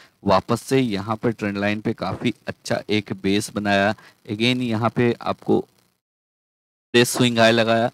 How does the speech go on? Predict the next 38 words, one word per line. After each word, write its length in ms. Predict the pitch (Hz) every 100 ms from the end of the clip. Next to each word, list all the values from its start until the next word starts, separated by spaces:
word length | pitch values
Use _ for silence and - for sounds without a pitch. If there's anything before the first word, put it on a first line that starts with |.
| _ _ 92
वापस 300 | 104 151 -
से 100 | 139
retrace 420 | 123 - 107 101
back, 200 | 101 98 - _ _ _
again 340 | 107 113 120 120
fresh 380 | - 101 104 - _ _
swing 320 | - 98 87
हाई। 140 | 90 90 - - _
तो 40 | 151
इस 120 | 143
stock 360 | 139 147 139 147
में 80 | 143
हम 160 | 139
लोगों 260 | 123 123 120
को 100 | 123
एक 120 | 113
अच्छा 220 | 101 - 110
तेजी 300 | 117 110 113
देखने 280 | 110 117
को 140 | 107 117
मिल 160 | 107
सकता 320 | 98 104 - 107
है। 140 | 110
तो 120 | 110 110
current 400 | 95 90 104 101
level 240 | 98 98
पे 260 | - 104 104 95 _
इस 160 | 98 87
stock 320 | - 90 92
को 100 | - 98
अभी 260 | 98 135
भी 140 | 139 139
हम 160 | 127
लोग 220 | 127 123 107
बाय 200 | 90 95
कर 180 | 107
सकते 280 | 98 107 -
हैं। 180 | 113 139